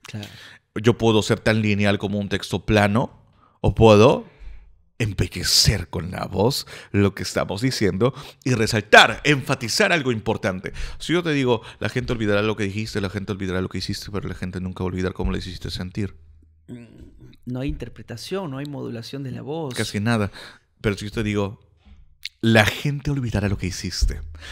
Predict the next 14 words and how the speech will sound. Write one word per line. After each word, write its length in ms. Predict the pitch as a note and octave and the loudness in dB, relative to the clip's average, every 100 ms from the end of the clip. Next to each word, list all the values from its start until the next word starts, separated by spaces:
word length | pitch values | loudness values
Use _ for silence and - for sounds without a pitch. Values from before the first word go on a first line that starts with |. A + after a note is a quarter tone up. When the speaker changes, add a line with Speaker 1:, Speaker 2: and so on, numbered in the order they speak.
| - | 2
Speaker 2:
la 280 | C3+ D3 C#3 | 10 12 12
gente 580 | - G#3 C#3 F#2+ E2+ G2 | 10 6 6 0 -4 -2
olvidará 480 | G#2+ A2+ A2 A2 | 0 2 2 2
lo 120 | C3+ C3 | 0 0
que 100 | A2 | -2
dijiste, 600 | G#2 A#2+ - - F#2+ E2 - - | -2 -2 -2 -4 -4 -6 -12 -8
pero 140 | - F#2 | -2 0
la 80 | E2 | 0
gente 400 | - G2+ G2 F2+ | -2 -2 0 0
nunca 300 | G#2 G#2 F2+ | 2 2 0
va 60 | |
a 40 | D#2 | 0
olvidar 480 | F2+ F2+ F#2 - - - - - | -2 -4 -6 -8 -14 -18 -20 -2
cómo 380 | A#2 G2+ F2+ | 2 2 2